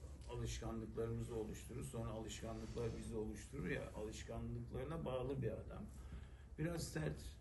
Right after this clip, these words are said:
e, ailesinde, e, otoriter, e, fakat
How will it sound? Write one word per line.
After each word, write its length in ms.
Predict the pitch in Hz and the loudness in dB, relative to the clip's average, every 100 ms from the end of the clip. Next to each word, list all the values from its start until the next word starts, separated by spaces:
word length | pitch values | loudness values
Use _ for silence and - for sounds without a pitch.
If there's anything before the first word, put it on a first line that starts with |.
| - | -6
e, 60 | 64 60 58 60 60 58 57 57 - - - | -2 0 2 2 2 0 -2 -4 -6 -8 -4
ailesinde, 880 | 117 107 107 107 - 101 98 104 107 | 0 2 0 -2 -4 -4 0 2 2
e, 60 | - - - - - | -2 -8 -8 -6 -4
otoriter, 800 | 113 - 113 - 110 104 120 - - - - - - | -4 0 0 0 -2 0 -2 -4 -8 -8 -8 -8 -6
e, 40 | 53 52 53 - - - - - - | -2 0 0 -2 -4 -6 -8 -10 -4
fakat 300 | 127 110 92 | 2 4 2